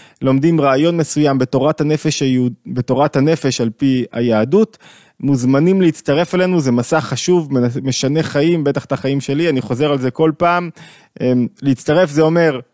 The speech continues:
להירשם לערוץ, בפעמון, לסמן לייק ולשתף כדי שהסרטונים יגיעו לכמה שיותר אנשים, ולכו תדעו למי הם יכולים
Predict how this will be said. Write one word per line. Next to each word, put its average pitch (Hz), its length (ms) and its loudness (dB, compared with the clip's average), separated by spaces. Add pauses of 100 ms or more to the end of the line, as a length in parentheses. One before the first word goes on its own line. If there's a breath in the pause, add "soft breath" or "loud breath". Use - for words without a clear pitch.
(100)
להירשם 120 420 0
לערוץ, 151 540 0 (120)
בפעמון, 135 640 0 (280 soft breath)
לסמן 151 420 0
לייק 160 320 0
ולשתף 147 1000 0
כדי 143 220 0
שהסרטונים 143 720 -2 (380 loud breath)
יגיעו 135 320 4
לכמה 135 340 2
שיותר 127 340 0
אנשים, 165 460 0
ולכו 131 460 -2
תדעו 127 320 -2
למי 135 340 -4
הם 131 120 0
יכולים 127 520 -2